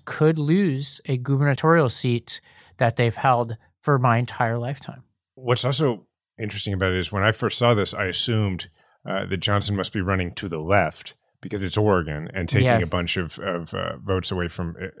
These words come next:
Speaker 2: the Democrat that way. But actually, you know, she's pro-choice, but she's also against common sense gun safety regulations.
Speaker 1: Mm-hmm.
Speaker 2: So
Speaker 1: Yeah.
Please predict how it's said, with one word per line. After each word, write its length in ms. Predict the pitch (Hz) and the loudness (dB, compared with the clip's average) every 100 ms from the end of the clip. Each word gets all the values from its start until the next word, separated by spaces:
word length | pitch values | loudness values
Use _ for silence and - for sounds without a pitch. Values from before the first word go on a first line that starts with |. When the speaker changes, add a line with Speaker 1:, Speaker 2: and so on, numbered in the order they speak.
| 67 | -16
Speaker 2:
the 120 | 95 | -8
Democrat 480 | 87 95 82 90 82 | -4 -4 -2 -4 -4
that 180 | 104 117 | -2 0
way. 140 | 92 | -2
But 220 | 82 98 92 | -4 -6 0
actually, 640 | 104 139 - 104 101 98 - _ _ _ _ _ | 2 2 2 2 0 0 -8 _ _ _ _ _
you 160 | 120 | -6
know, 100 | 95 | -4
she's 300 | 90 - 92 - _ _ _ _ | -2 -2 -2 -4 _ _ _ _
pro-choice, 680 | - 120 117 - 143 113 - | 2 2 4 6 6 6 2
but 220 | - 95 | -2 -2
she's 240 | - 98 | -2 0
also 580 | 101 98 - 101 90 85 _ | 2 2 2 2 0 -4 _
against 600 | 82 85 101 98 92 - - 101 - | -12 -2 0 2 0 -4 -8 -16 -8
common 220 | 98 92 | -6 -4
sense 260 | 95 85 - _ | -6 -8 -12 _
gun 220 | - 107 120 | 0 2 2
safety 480 | - 78 - - 101 | 0 -2 -6 -14 -12
regulations. 720 | 95 87 139 131 131 123 - | -8 0 4 4 2 -2 -8
Speaker 1:
Mm-hmm. 240 | - - 190 | -2 2 2
Speaker 2:
So 40 | |
Speaker 1:
Yeah. 300 | 151 131 117 | 2 2 0